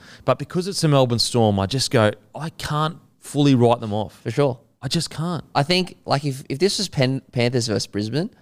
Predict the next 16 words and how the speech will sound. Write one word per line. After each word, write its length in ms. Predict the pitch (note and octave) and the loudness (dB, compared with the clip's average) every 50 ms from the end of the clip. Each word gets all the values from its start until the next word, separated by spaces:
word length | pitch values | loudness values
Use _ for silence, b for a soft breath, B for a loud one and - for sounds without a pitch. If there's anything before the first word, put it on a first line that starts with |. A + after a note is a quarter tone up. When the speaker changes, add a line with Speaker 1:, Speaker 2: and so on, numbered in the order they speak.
| b b b b - | b b b b -2
Speaker 2:
I'd 140 | A2+ A2+ | 0 0
say 180 | - - C#3 B2 | 2 2 0 0
Brisbane 400 | G#2+ A2 A2 A2 A#2 A#2+ A2 G#2+ | 2 0 0 0 2 2 0 2
would 80 | G#2 - | 2 2
have 260 | G2+ G#2+ G#2+ G2+ G2 | 2 2 2 2 0
a 60 | F#2+ | -2
more 500 | F#2+ G2 G2 G2 G2 G2 G2 F#2 G2+ A#2+ _ _ _ _ _ _ - | -2 -2 0 0 0 0 0 -2 -2 -6 _ _ _ _ _ _ -4
likely 320 | - G2+ G2+ - - A2 | -2 0 0 0 -2 -4
chance 300 | G#2 - G#2+ G2 G2 - | -4 -2 -2 -4 -4 -4
of 80 | G2+ G2+ | -6 -6
winning 300 | G#2 G2 G2 G2 F#2+ F2 | -4 -4 -4 -4 -4 -4
than 80 | F2 F#2 | -6 -6
Storm 300 | - - G2+ G2 G2 G2 | -6 -4 -4 -2 -2 -2
do 100 | F#2+ F#2+ | -2 -2
tonight. 460 | - - - F#2+ G2+ B2 F3+ B3+ - | -4 -4 -4 -2 0 0 0 0 -4
Speaker 1:
Mm. 240 | - A#2+ A2+ G#2 | -8 -8 -6 -8